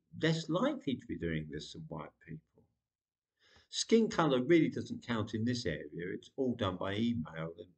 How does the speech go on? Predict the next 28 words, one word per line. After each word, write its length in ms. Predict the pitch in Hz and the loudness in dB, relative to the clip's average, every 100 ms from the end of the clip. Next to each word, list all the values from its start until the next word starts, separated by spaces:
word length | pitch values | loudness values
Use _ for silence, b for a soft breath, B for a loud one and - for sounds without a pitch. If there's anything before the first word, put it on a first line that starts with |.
| 120 | -2
nobody 480 | 131 139 92 80 | 0 0 -2 -6
in 60 | 80 | -8
a 180 | - 85 | -10 -8
magazine 400 | 90 80 92 90 | -6 -6 -6 -6
or 80 | 87 87 | -8 -10
newspaper 640 | 95 95 - 80 - 69 | -10 -10 -10 -10 -10 -8
office 340 | 73 - - - | -8 -10 -18 -18
would 80 | - - | -18 -6
bother 240 | 95 95 | -4 -4
to 140 | - 85 - | -8 -10 -4
Google 320 | 104 101 - | -2 -2 -8
the 80 | 90 87 | -10 -8
name 140 | 95 92 | -10 -12
of 60 | 80 _ | -20 _
a 60 | |
freelance 580 | - - 104 90 76 76 | -10 -6 -4 -6 -10 -10
contributor 800 | - 82 - 71 - - 78 82 _ B B B B | -12 -14 -12 -14 -14 -12 -10 -12 _ B B B B
simply 320 | - 110 - | -4 -4 -4
to 100 | - | -12
find 360 | - 113 95 87 | -2 0 0 0
out 240 | 87 - | -4 -8
if 160 | - - | -16 -20
the 60 | _ 98 | _ -6
person 320 | 92 - 85 | -6 -6 -14
was 120 | - - - | -18 -20 -10
black. 380 | 139 131 - - _ _ _ _ _ _ _ _ _ _ _ B B B B B | -8 -8 -10 -20 _ _ _ _ _ _ _ _ _ _ _ B B B B B
In 280 | 214 262 | 6 6
short, 540 | - - 302 220 104 | 4 2 4 6 4